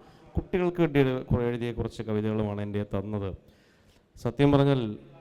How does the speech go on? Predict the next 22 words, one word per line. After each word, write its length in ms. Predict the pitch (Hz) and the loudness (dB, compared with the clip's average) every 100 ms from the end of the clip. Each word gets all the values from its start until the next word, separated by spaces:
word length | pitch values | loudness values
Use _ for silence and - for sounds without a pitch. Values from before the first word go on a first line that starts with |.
| - - - | -20 -20 -10
ഞാൻ 260 | 117 131 123 | -4 -2 0
അവരെ 520 | 120 127 120 110 107 - - - - _ - - | 2 2 0 -2 -8 -14 -20 -20 -20 _ -20 -20
സർവാത്മന 800 | - 110 120 131 139 139 139 131 | -10 -6 -2 0 0 0 0 -2
തൊഴുന്നു. 600 | 131 117 110 131 131 92 - | 2 2 4 2 0 -2 -2
കാരണം 640 | 113 143 131 92 92 90 104 | -2 0 -2 -4 -10 -10 -4
വേറൊന്നുമല്ല, 640 | 123 147 147 107 87 - - - - | 0 0 0 -2 -6 -10 -16 -20 -10
ഇവിടെ 160 | 113 | -6
ഇരുത്തിക്കൊണ്ട് 540 | 113 120 - 139 143 139 | -4 -4 -6 -4 -2 0
പറയുന്നതല്ല, 640 | 135 131 135 120 95 95 95 | 0 0 -4 -4 -6 -8 -8
അങ്ങനെ 300 | 113 120 123 | -8 -4 -4
ഒരു 80 | |
പുകഴ്ത്തൽ 500 | 127 123 127 127 127 | -2 -2 -2 -2 -4
ആഗ്രഹി-, 440 | 117 113 123 135 131 | -2 -4 2 2 2
സ്വപ്നത്തിൽ 540 | 123 - - 165 175 | -4 -12 -2 0 2
പോലും 360 | 175 170 165 151 | 2 4 4 4
ആഗ്രഹിക്കുന്ന 500 | 156 156 147 143 139 | 4 4 4 4 4
ആളുമല്ല 380 | 123 131 110 107 | 4 4 2 0
അവർ. 180 | 101 | 0
അവരെ 160 | 104 123 | 0 -2
നമുക്ക്, 160 | 123 131 | -4 -6
നിങ്ങൾക്ക് 300 | 131 139 135 | -4 -2 0
അറിയാവുന്നവർക്കറിയാം, 960 | 127 139 139 135 135 120 113 113 98 | 2 4 4 2 -2 -4 -4 -2 -4